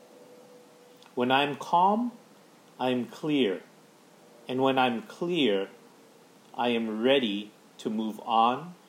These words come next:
to make a clearer decision on the next steps or the next thing that I'm gonna say or do. So be calm,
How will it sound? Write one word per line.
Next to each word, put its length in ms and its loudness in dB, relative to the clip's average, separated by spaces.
to 120 -8
make 240 -4
a 60 -2
clearer 500 2
decision 680 -6
on 160 -2
the 80 -2
next 340 -6
steps 580 -6
or 120 -4
the 120 -4
next 360 -6
thing 380 -8
that 140 -4
I'm 100 -6
gonna 200 -8
say 520 -2
or 160 -4
do. 280 -6
So 440 2
be 240 -4
calm, 600 4